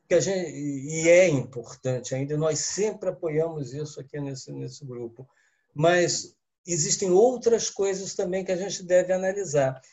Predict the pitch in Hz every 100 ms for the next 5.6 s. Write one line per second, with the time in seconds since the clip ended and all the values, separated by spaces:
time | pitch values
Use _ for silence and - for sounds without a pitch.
0 | _ 277 - 262 277 247 240 208 156 151
1 | 190 160 127 - 160 196 202 127 117 117
2 | _ _ _ - - 165 151 151 - -
3 | - - 294 302 - 240 175 147 165 156
4 | 147 123 127 127 - - 143 139 160 202
5 | - 160 - 160 151